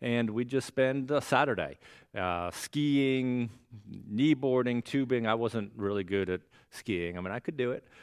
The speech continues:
Wasn't the greatest at kneeboarding, but I was a world-class tube expert, right? And so here's what we would do. We were all in our twenties, and when you're in your twenties, you think you're indestructible. When you're in your twenties,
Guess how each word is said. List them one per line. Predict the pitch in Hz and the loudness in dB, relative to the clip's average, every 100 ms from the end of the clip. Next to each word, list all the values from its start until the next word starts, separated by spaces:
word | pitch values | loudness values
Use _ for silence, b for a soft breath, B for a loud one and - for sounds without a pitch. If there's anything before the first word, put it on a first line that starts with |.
| 131 | -6
Wasn't | 117 117 120 | 2 2 2
the | 123 | 0
greatest | 113 117 107 113 | 2 2 2 -4
at | |
kneeboarding, | 113 120 101 98 95 98 | -2 0 2 2 0 2
but | 120 120 - - - _ _ _ - | 4 4 2 -8 -18 _ _ _ 2
I | 120 139 | 6 6
was | 156 120 90 78 80 - - | 6 6 4 0 -6 -12 0
a | 117 | 2
world-class | 113 117 127 127 - 113 98 87 82 - - B B | 2 4 4 4 2 4 4 4 -2 -8 -16 B B
tube | - 147 127 117 110 | 4 6 6 4 0
expert, | - 113 - - 90 95 | 2 2 2 -6 -2 4
right? | 120 123 | 4 4
And | 127 | 2
so | 151 | 2
here's | 139 196 185 | 6 4 6
what | 185 | 4
we | 175 | 6
would | 170 | 6
do. | 170 135 | 6 6
We | 131 | 6
were | 143 | 6
all | 170 | 6
in | 175 | 6
our | 160 | 2
twenties, | - 139 131 143 - B B B | 4 4 4 2 0 B B B
and | 143 139 127 | 4 4 4
when | 139 151 | 2 2
you're | 147 | 2
in | |
your | 143 | 0
twenties, | 143 131 120 123 131 | 0 0 2 0 -2
you | |
think | - 127 139 | -4 -2 -2
you're | 123 | 0
indestructible. | 131 - 123 - 113 127 | 0 2 2 2 0 0
When | 117 127 | 2 2
you're | 139 | 2
in | 131 135 | 2 0
your | |
twenties, | 135 - 151 123 143 156 | -2 0 2 4 2 -2